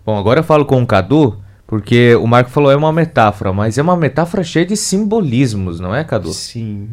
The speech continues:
Speaker 2: essa, a, a gente trouxe esses simbolismos, né, pra que justamente fique de uma forma lúdica,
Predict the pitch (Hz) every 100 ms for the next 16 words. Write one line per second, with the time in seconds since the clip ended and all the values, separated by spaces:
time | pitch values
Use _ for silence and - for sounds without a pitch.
0 | 127 123 117 160 143 135 123 - - -
1 | _ _ 131 139 147 131 165 - - 190
2 | 202 - 139 135 127 131 123 127 143 170
3 | 156 139 156 175 175 180 175 185 170 175
4 | 190 175 175 - - 170 160 170 170 -
5 | 156 160 147 165 185 131 131 139 127